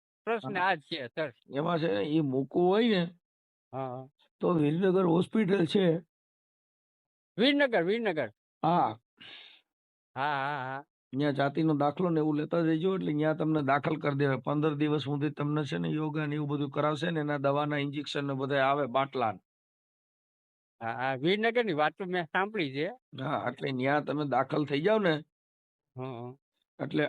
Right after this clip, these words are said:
Speaker 2: આલ્કોહોલ વગર તમને દસ થી પંદર દિવસ એમનામ દવા ઉપર રાખશે.
Speaker 1: પાછું બીજું સર શું છે ખબર, ઘરમાં પણ પ્રોબ્લેમ ઊભો થાય છે કે અમારે પૈસા ટકે છે ને હંમેશાની માટે આ પૈસા ટકા રહેતા જ નથી,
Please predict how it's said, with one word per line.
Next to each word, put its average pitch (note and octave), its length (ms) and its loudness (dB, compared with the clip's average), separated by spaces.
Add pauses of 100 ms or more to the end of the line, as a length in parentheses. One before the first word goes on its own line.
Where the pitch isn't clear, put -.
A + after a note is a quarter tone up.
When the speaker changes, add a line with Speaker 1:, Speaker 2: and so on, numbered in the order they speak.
Speaker 2:
આલ્કોહોલ D#3 480 0
વગર D3+ 280 0
તમને D#3 280 -2
દસ D3 240 0
થી - 120 -6
પંદર D3 380 0
દિવસ D3+ 360 0
એમનામ D#3 360 0 (500)
દવા D3+ 260 2
ઉપર C#3+ 320 0
રાખશે. C3+ 380 -2 (1160)
Speaker 1:
પાછું A#3 320 0
બીજું A3+ 260 0
સર B3 220 4
શું B3+ 220 -2
છે A#3+ 140 4
ખબર, G#3+ 280 2
ઘરમાં G#3 400 2
પણ G#3+ 160 0
પ્રોબ્લેમ G3 380 2
ઊભો E3+ 280 0
થાય D#3+ 280 0
છે F3+ 160 -2 (960)
કે G3+ 100 4 (140)
અમારે G3 300 4
પૈસા G3 400 0
ટકે G3 280 -2
છે F#3+ 200 2
ને G#3 160 0
હંમેશાની G3 560 2
માટે F3+ 320 -2 (960)
આ E3 200 -4
પૈસા F3+ 440 -2
ટકા F3 280 0
રહેતા E3 320 0
જ C#3 60 -6
નથી, C#3+ 340 -6